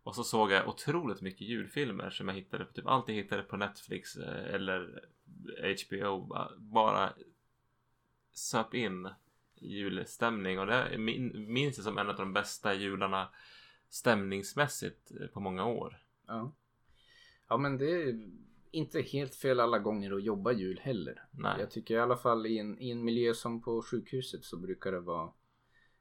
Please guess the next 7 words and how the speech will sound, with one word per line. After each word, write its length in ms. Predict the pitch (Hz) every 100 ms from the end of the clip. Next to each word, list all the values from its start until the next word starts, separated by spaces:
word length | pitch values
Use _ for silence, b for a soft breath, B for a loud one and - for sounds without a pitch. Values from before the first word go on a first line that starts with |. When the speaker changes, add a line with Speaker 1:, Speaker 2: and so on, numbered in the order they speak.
| -
Speaker 2:
ganska 560 | 127 120 135 127 120
mysigt 800 | 117 117 127 131 - - 123 -
på 100 | -
ett 120 | 127
sätt 220 | - 120 -
där 220 | 123 123
också. 400 | 131 - 87